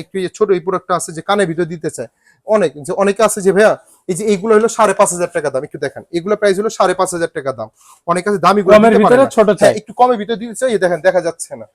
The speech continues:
Speaker 2: জি।
Speaker 1: এই প্রাইসটা নিতে পারেন। আমাদের আগে প্রাইস ছিল হইলো আপনার পঁচিশশো পঞ্চাশ টাকা, এখন হলো বাইশশো পঞ্চাশ টাকা।
Speaker 2: ওকে।
Speaker 1: only বাইশশো পঞ্চাশ টাকা বিনিময়ে
Speaker 2: সিঙ্গেল।
Speaker 1: পেয়ে যাচ্ছেন। হ্যাঁ, সিঙ্গেল এগুলো।
Speaker 2: ওকে।
Speaker 1: Then আপনি এটার ভিতরে একটা যেতে পারেন যে এটার ভিতরে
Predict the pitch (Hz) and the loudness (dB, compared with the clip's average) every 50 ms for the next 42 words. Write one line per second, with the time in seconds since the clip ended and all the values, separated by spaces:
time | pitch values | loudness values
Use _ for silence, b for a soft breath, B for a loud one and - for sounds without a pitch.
0 | _ _ - 147 139 180 196 - 214 214 208 - - 226 233 226 247 208 214 208 | _ _ -14 -6 -2 -2 0 0 0 0 0 -2 -4 -4 -4 -4 0 2 2 2
1 | 233 254 226 202 190 190 202 202 202 208 214 202 214 208 208 - - 233 220 226 | 2 2 2 2 2 2 2 0 0 0 -2 -4 -2 -4 -4 -4 -8 -4 -2 0
2 | 214 214 220 220 226 220 - 233 226 262 254 214 202 - 220 - 240 226 220 - | 0 0 0 -2 -4 -6 -6 -8 -8 -8 -10 -8 -10 -8 -6 -4 -4 -6 -4 -4
3 | - 226 185 - 185 185 190 208 - 202 185 - - 170 185 180 170 170 - - | -4 -4 -2 -4 -4 -6 -6 -2 -2 -2 -2 -4 -8 -10 -10 -10 -10 -14 -14 -16
4 | 139 110 107 101 _ _ _ _ 156 131 - 135 - _ _ - 180 190 233 254 | -18 -18 -18 -20 _ _ _ _ -12 -12 -12 -16 -18 _ _ -2 0 0 2 4
5 | 208 220 208 - 214 214 220 214 208 - 220 202 214 202 214 202 214 214 190 - | 4 4 4 2 -2 -2 -2 -2 -2 -4 -4 -4 -2 2 2 4 4 4 4 2
6 | - - - - 254 285 269 - - 226 180 - - - 220 202 185 175 160 139 | 2 0 0 -4 -6 -8 -8 -4 -2 -2 0 0 0 -2 -2 -2 -2 -2 -2 -4
7 | 127 131 123 - b b b 156 - - - 165 208 233 254 240 247 233 214 220 | -6 -8 -10 -10 b b b -18 -18 -8 -2 0 2 4 4 2 2 0 0 0
8 | 220 220 190 226 220 208 - 214 185 214 202 226 214 220 - 220 208 240 254 196 | -2 -2 0 0 0 0 0 -2 -4 -2 -2 -2 0 0 0 0 0 -2 -4 -6
9 | 165 185 190 196 190 180 214 190 202 208 196 | -6 -4 -2 -2 -2 0 2 2 2 0 0